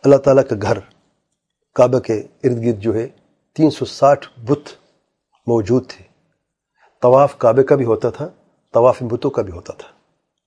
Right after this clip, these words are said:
اور یہ بھی حق-، حقیقت جان لے کہ جو مشرکین تھے، مشرکین عرب جو تھے، وہ اللہ تعالیٰ کو مانتے تھے، ورنہ پھر طواف کس کا کرتے تھے؟ وہ کس سے طواف کرتے تھے؟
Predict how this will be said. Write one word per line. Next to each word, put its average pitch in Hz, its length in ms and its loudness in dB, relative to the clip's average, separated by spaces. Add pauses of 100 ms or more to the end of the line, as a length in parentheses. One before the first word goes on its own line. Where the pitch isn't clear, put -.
(1200)
اور 131 80 6
یہ 139 140 4
بھی 165 160 2
حق-، 143 200 -8 (680)
حقیقت 135 380 -2
جان 113 200 -4
لے 139 80 -4
کہ 135 120 -4
جو 113 140 -4
مشرکین 120 560 -4
تھے، - 140 -14 (560)
مشرکین 110 380 -6
عرب 120 280 0
جو 95 100 -14
تھے، - 140 -20 (580)
وہ 135 60 4
اللہ 143 120 4
تعالیٰ 147 300 2
کو 147 80 0
مانتے 139 320 -2
تھے، - 180 -18 (1300)
ورنہ 120 160 2
پھر 135 180 2 (180)
طواف 135 260 4
کس - 140 -8
کا 185 100 0
کرتے - 280 -6
تھے؟ 90 160 -20
وہ 95 80 -20 (1400)
کس 165 120 0
سے 208 100 0
طواف 120 300 0
کرتے - 260 -16
تھے؟ - 160 -20